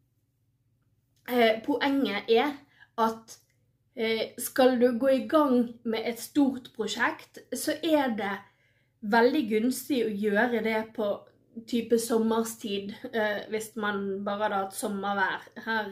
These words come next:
eh, hos oss plaskrener det og er åtte grader. Sånn, men, men en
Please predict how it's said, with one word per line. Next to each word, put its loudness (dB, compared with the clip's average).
eh, -6
hos -8
oss -8
plaskrener -4
det -2
og -6
er -4
åtte -12
grader. -6
Sånn, 6
men, 4
men 4
en 2